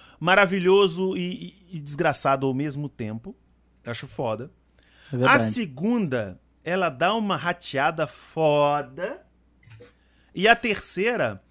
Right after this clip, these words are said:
Speaker 1: ela, pra mim, ela, ela é uma temporada muito foda, mas por uns motivos totalmente diferentes da primeira. Eu queria
Speaker 2: Uhum.
Speaker 1: saber, pra vocês, começando por você, Deiso, como é que é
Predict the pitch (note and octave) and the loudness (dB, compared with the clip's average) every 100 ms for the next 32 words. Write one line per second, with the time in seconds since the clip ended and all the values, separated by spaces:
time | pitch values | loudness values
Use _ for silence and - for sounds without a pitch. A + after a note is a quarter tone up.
0 | _ _ _ - F#3+ G3 G3 G3 - _ | _ _ _ 2 4 6 2 0 -6 _
1 | _ - F3+ G#3+ B3 A#3 - - E3 F#3+ | _ -2 -2 0 -2 -4 -6 -4 0 0
2 | G3 F#3+ - F#3+ F3+ E3 E3 E3+ - D#3 | -2 -4 -8 -6 -2 -2 -2 -4 -2 -2
3 | E3+ B3+ F4 - - - E3+ B3 E3+ A2 | 0 -2 -4 -6 -8 -6 -4 -4 -4 -6
4 | - _ _ - A#3 B3 - B3+ B3+ A3+ | -8 _ _ -8 -8 -8 -8 -8 -8 -8
5 | A#3 A3 B3+ A#3 - _ D4+ F#4 - - | -8 -8 -12 -14 -18 _ -6 -6 -6 -4
6 | D#4 A#3 A#3+ C#4+ C#4+ C4+ C4 B3 B3 G#3 | -2 0 0 -2 -2 -4 -6 -6 -6 -4
7 | G3+ A#3 - A3+ A#3 B3+ G#3 G3+ A#2 - | -4 -4 -4 -4 -2 0 2 0 -2 -8
8 | _ _ _ _ _ _ _ _ _ - | _ _ _ _ _ _ _ _ _ -2
9 | C3 C4+ C4 - G#3+ A3 - C4+ C4 G3+ | 2 2 4 4 4 2 0 2 4 2
10 | - G#3+ G#3 - F3 - F3 D#3 D3+ C#3 | 0 -2 -2 -4 -6 -4 -8 -8 -10 -10
11 | - G#3 D#3+ B2 - G#2+ _ _ _ - | -6 -6 -4 -8 -8 -16 _ _ _ 0
12 | G#3+ B3 A#3 A#3 - F3+ E3 F3 | 2 4 2 -2 -2 -2 -2 -4